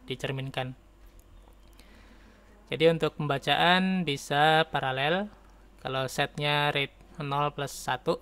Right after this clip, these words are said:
ini kan gabungan dari raid nol dan raid satu. Jadi lebih cepat. Kemudian untuk penulisan harus ke keduanya, kedua hard disk. Jadi misalnya kita mau nulis ke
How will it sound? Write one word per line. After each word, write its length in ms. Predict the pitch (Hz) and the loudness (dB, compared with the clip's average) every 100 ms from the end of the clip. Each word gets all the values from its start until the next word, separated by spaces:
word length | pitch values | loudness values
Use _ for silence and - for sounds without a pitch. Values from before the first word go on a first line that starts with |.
| - | -8
ini 160 | 139 135 | -10 -6
kan 240 | 135 156 - - - - - 135 | -4 -6 -10 -20 -20 -20 -12 -8
gabungan 320 | 123 131 135 | -6 -6 -6
dari 240 | 131 131 | -6 -6
raid 160 | 131 - | -6 -6
nol 160 | 139 139 | -6 -6
dan 160 | 135 | -8
raid 160 | 135 - | -8 -8
satu. 280 | 131 170 - - - - - - - - - - - - - | -6 -6 -8 -12 -20 -20 -20 -20 -20 -20 -20 -20 -20 -16 -12
Jadi 120 | 135 | -8
lebih 240 | 131 135 | -6 -6
cepat. 320 | 143 - 165 - - - - - - - - | -4 0 -2 -2 -18 -20 -20 -20 -20 -20 -16
Kemudian 400 | 139 139 160 156 | -10 -2 0 0
untuk 160 | 151 | -2
penulisan 640 | 156 147 143 135 160 175 156 | -2 -2 -4 0 4 4 2
harus 400 | 139 156 - - | 0 0 -2 -4
ke 400 | 139 151 160 160 - - - - - - | 0 2 2 -2 -12 -20 -20 -20 -20 -10
keduanya, 560 | 135 135 135 139 143 - - - - - - - - | -8 -4 -4 -4 -4 -8 -18 -20 -20 -20 -20 -20 -12
kedua 320 | 139 135 135 | -8 -6 -4
hard 80 | 139 | -4
disk. 240 | 139 - - - | -6 -8 -20 -18
Jadi 640 | 143 139 139 139 135 139 - - 151 | -12 -6 -2 -2 -2 -2 -6 -14 -12
misalnya 320 | - 143 156 | -4 -2 -2
kita 320 | 156 - 147 | -4 -4 -2
mau 160 | 143 143 | -2 -2
nulis 320 | 143 156 | -2 -4
ke 80 | - | -4